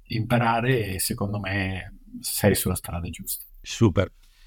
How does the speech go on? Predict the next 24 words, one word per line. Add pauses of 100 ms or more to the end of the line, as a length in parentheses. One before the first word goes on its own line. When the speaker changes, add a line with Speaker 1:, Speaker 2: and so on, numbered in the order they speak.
(260)
Speaker 2:
Grazie
mille,
Paolo.
Ricordiamo
il
libro
in
uscita,
eh,
The
Seven
Games
of
Leadership,
che
uscirà
anche
in
italiano,
quindi
mi
sembra
di
capire,